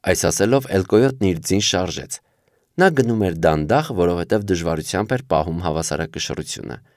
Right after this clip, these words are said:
Շուտով նա ծառերի ետևն անցավ։ Նա գնաց ոչ թե երեք ճանապարհներից մեկով, այլ հազիվ նկատելի մի նեղ շավղով։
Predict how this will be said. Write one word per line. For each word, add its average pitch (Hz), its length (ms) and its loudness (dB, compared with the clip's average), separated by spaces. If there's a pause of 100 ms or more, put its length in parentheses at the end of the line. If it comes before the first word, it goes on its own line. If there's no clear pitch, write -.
(520)
Շուտով 165 320 2
նա 160 140 4
ծառերի 95 480 -2
ետևն 67 500 -6
անցավ։ - 320 -12 (1120)
Նա 104 120 6
գնաց 113 340 4
ոչ 127 260 4
թե 82 200 0
երեք 87 340 4
ճանապարհներից 156 760 -2
մեկով, 170 420 0 (300)
այլ 147 180 2
հազիվ 113 400 2
նկատելի 95 500 0
մի 95 200 0
նեղ 76 260 -4
շավղով։ - 540 -4